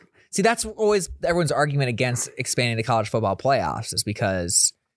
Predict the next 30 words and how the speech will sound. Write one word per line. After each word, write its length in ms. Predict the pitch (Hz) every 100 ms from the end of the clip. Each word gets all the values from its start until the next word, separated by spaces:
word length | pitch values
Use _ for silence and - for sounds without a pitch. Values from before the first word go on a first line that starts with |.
| _ _ _ _ _ _ _
the 100 | 147
four 260 | 139 175 185
seed 140 | 175
has 160 | 135 117
never 360 | 127 127 123 110
really 260 | 117 110
put 220 | - 117
up 140 | 107 104
a 60 |
fight 320 | 101 104 101 92
against 320 | 90 85 -
the 80 | 98
one 240 | 92 90
seed. 180 | - 90
I'm 100 | 107
trying 200 | 131 120
to 40 |
think 300 | - 117 107
right 160 | 107 101
now. 160 | 101
I'm 80 | 98
trying 140 | 113 107
to 60 |
rack 220 | 104 101
my 120 | 104 95
brain. 260 | 101 95
I 120 | 107
can't 240 | 110 104 85
think 200 | 95 95
of 480 | 92 92 98 -